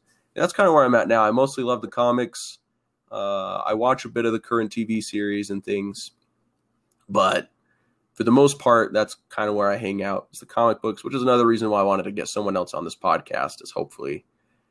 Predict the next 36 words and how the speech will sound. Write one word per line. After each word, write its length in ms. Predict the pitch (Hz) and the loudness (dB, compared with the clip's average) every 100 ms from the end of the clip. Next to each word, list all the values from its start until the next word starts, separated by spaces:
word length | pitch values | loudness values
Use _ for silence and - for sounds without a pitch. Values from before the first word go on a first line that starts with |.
| _ - | _ -10
can 120 | 90 | -6
find 240 | 71 76 | -4 -4
someone 280 | - 71 69 | -6 -4 -2
else 240 | 73 - | -4 -6
that 200 | 67 62 - | -8 -8 -10
is 100 | 71 | -18
focused 400 | - 65 - - | -10 -10 -8 -10
on 120 | 67 67 | -8 -8
some 160 | 73 | -10
of 60 | 71 | -6
the 80 | 73 | -6
other 140 | 78 | -6
bits, 300 | 69 67 - | -6 -8 -6
the 120 | - | 0
older 240 | 101 107 101 | 2 4 4
bits. 400 | 98 95 - - | 2 0 -2 -2
And, 380 | 135 143 139 131 - _ _ _ _ | 4 6 6 4 -4 _ _ _ _
you 60 | 123 | 2
know, 80 | 123 | 4
as 80 | |
time 240 | 120 131 123 | 2 2 2
goes 160 | 120 | 4
on 120 | 113 107 | 4 4
and 80 | |
we 60 | 107 | 2
starts 240 | - 110 | -2 -4
co-, 240 | - - 113 | -4 -4 -4
we 100 | 120 | -4
start 260 | - 107 - | -2 -2 0
covering 280 | 113 110 | -4 -2
the 60 | 117 | -6
Nickelodeon 580 | 117 113 113 117 120 120 | -6 -6 -6 -4 -6 -8
stuff, 500 | - 120 117 - _ _ _ _ _ _ _ _ _ _ _ _ _ _ _ - | -8 -8 -8 -12 _ _ _ _ _ _ _ _ _ _ _ _ _ _ _ 2
hopefully 340 | 135 139 127 | 2 6 6
we 160 | 120 117 | 6 4
can 440 | 123 113 107 | 4 2 2